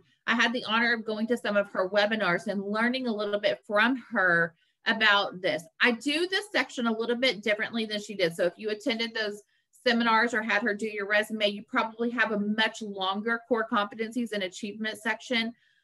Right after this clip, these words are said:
I have learned through the last year that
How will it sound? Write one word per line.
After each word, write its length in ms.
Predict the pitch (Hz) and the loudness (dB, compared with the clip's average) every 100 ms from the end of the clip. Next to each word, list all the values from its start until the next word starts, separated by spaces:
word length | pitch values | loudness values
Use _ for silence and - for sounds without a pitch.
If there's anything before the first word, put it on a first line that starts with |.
| _ - | _ 2
I 140 | 262 | 4
have 200 | 302 294 | 4 0
learned 380 | 269 254 262 320 - | 0 0 0 -2 -8
through 640 | - 262 247 226 233 226 208 - _ _ _ 214 | -6 2 4 4 4 2 0 -4 _ _ _ 0
the 180 | 247 | 2
last 440 | 247 226 214 - - | 4 4 2 -2 -14
year 460 | 220 220 202 185 - _ _ | -4 2 4 2 -4 _ _
that 220 | 233 220 | 2 2